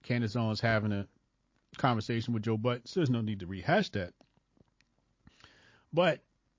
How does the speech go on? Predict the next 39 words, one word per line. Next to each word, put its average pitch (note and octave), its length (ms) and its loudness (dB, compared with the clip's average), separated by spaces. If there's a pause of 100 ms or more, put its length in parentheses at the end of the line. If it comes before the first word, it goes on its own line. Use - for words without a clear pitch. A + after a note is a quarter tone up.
(640)
I'm D#3+ 200 2
not D3+ 180 0
here C#3 160 4
to C3 120 2
say C3 240 0
that A#2 180 0
the - 80 -8
conversation B2+ 720 0
shouldn't B2 340 0
happen. B2 480 0 (180)
Uh, F#3+ 80 -14 (100)
you A2 140 -10
know, B2+ 200 -6
if E3+ 100 -6
the B2 100 0
conversation D3 680 0
is D#3+ 160 0
two D#3+ 280 2
grown E3 320 2
folk, F3+ 340 2
they B2+ 140 -4
wanna E3+ 240 0
make F3 240 2
a F3+ 40 -6
podcast, G3+ 720 0 (1500)
have E3+ 240 2
at B3+ 200 6
it. - 140 0 (220)
Let's, D3+ 260 -2
let's F#3+ 240 2
hear A3+ 260 4
it. D3+ 120 -2 (500)
Let's D3 260 0
hear A3+ 260 6
it. - 120 -2 (220)
You C3 160 2
know, A#2+ 240 -2 (140)
why C3+ 220 2
not? G#3+ 340 0